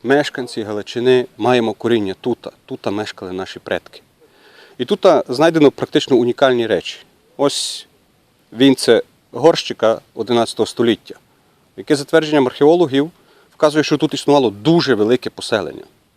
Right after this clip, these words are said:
Якщо ми далі будемо так свою історію нищили, то направду виникає питання. Одного дня будуть нас інші вчили нашої історії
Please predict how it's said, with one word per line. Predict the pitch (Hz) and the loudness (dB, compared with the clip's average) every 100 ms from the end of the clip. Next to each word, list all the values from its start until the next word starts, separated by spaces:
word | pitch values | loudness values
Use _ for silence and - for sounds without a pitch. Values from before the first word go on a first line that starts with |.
| _ _ _ _ _ _ _ _ _ _ _ - | _ _ _ _ _ _ _ _ _ _ _ -8
Якщо | 117 - 185 | -6 0 2
ми | 180 | 2
далі | 165 139 | 2 -2
будемо | 101 117 101 | -4 -8 -10
так | - 110 | -8 -10
свою | - 98 | -6 -8
історію | - - 107 95 | -8 -4 -2 -2
нищили, | 95 101 - 101 107 _ _ _ _ _ - | -4 -8 -8 -10 -10 _ _ _ _ _ -10
то | |
направду | 104 - 160 143 104 | -8 -2 0 0 -4
виникає | 98 - 117 | -6 0 0
питання. | 101 - 82 76 - _ _ _ - | -2 -10 -10 -12 -16 _ _ _ -16
Одного | 104 160 156 | -4 -2 -2
дня | 127 120 120 _ _ _ _ _ | -2 -4 -6 _ _ _ _ _
будуть | 113 113 - | -10 -8 -4
нас | 110 - | -4 2
інші | 160 165 147 | 2 4 -2
вчили | - 135 123 | 0 0 2
нашої | 117 - 104 87 | -2 -2 -6 -6
історії | - 135 143 147 135 | -6 -2 0 -2 -6